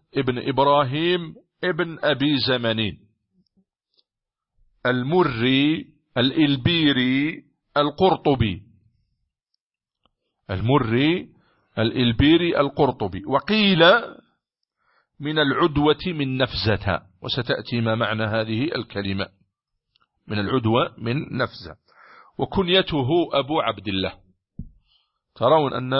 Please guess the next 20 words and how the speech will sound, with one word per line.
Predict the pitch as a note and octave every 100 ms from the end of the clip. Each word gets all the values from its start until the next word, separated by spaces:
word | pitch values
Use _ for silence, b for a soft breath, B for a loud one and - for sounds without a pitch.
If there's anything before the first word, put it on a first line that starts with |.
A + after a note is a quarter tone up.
| D3+ D3+
السنة | - A#2+ - - E3+ C3+ B2+ C#3 D3 - _ _ _ _ _ _ _ _ _
هي | A#2 A#2
الكنية | A2 A2 C3+ A2+ F#2
يا | E2 D#2+
إخوان، | - - D2 D2 - -
صح | A#2 G2
ولا | F2+
لا؟ | F2 F#2 _ _ _ _ _ _ _ _ _ _ _ _ _
لا | A2 A#2+
بد | A2+ G#2+ A2+ A#2+ C#3 D#3+ - _ _ _ _ _ _ _ _ _ A#2
أن | B2 A#2+ A#2
تكون | - A2 - C#3+ C3 B2
لك | C3 - C#3 D3+ - -
كنية، | C3+ A#2+ G#2+ C3
هذه | D3
من | C3+
السنة، | C#3 F3+ - - - F3+ A#2 F2+ - _ _ -
هذه | G2+ G#2+
من | G#2 G#2+ C#3+ b b b
السنة. | - - D#2+